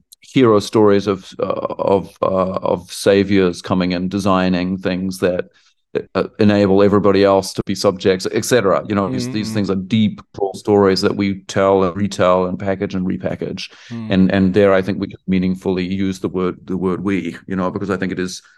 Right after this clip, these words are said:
Speaker 1: people like you and me that, um, that, uh, are that,
Speaker 2: Mm.
Speaker 1: uh, infrastructure in our bodies and our, in our minds, <laughs> you know.
Speaker 2: Absolutely.
Speaker 1: Yeah.
Speaker 2: This all kind of really nicely, uh, relates to the last episode of Future Histories, actually, where I had, uh,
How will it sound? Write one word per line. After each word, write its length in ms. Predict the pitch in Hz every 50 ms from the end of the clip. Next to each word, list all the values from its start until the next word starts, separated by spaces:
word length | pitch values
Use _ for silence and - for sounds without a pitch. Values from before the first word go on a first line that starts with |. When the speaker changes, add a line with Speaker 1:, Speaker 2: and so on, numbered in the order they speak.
| _ _ _ _
Speaker 1:
people 220 | _ 104 98 92 95
like 200 | 95 92 90 92
you 120 | 95 92
and 80 | 90 92
me 160 | 92 92 87
that, 240 | 82 85 76 69 71 _
um, 360 | 95 87 82 82 80 80 78 - _ _ - - _ _ _ _ _ _ _ _ _ _ _ _ _ _ _ _
that, 200 | 90 87 87 - - -
uh, 400 | 92 87 85 80 80 78 78 73 - -
are 200 | 90 90 92 95
that, 280 | 92 71 71 - - _ _ _ _ _ _ _ _ _ _ _ _ - -
Speaker 2:
Mm. 140 | 117 117 113
Speaker 1:
uh, 480 | 113 95 82 76 73 - - - - - -
infrastructure 600 | 127 113 - 117 - - - - - - - 98 95
in 80 | 95
our 100 | 87 82
bodies 440 | 85 - 98 98 95 92 92 87 90
and 120 | 92 87
our, 340 | 85 80 78 80 85 85 87 92 107 -
in 80 | - -
our 120 | - 82 80
minds, 640 | 85 85 82 76 - - _ _ - 120 - - - _
<laughs> 600 | - - 120 - _ _ - - - - _ _ -
you 80 | 104
know. 260 | 92 90 82 85 - - _ _ _ _ _ -
Speaker 2:
Absolutely. 540 | 113 104 - - 127 123 123 117 - 107 101
Speaker 1:
Yeah. 240 | 92 85 76 - - - - _ _
Speaker 2:
This 160 | - 123 -
all 260 | 143 131 127 135 135 127
kind 260 | - - 135 127 123
of 160 | 120 - - _
really 240 | 131 135 131 123 127
nicely, 720 | 120 120 117 120 127 127 - - 120 120 117 113 117 120
uh, 140 | 117 120 120
relates 440 | 117 110 117 120 117 117 123 - -
to 120 | - 127
the 100 | 120 123
last 340 | 120 127 165 196 - - -
episode 340 | - - - - 151 147 139
of 80 | 131
Future 260 | - - 147 - 147
Histories, 420 | 151 214 226 - - 123 120 113 127
actually, 340 | 120 120 - - 120 113 113
where 160 | 113 113 117
I 80 | 113
had, 300 | 113 120 120 120 117 -
uh, 240 | - 113 110 113 110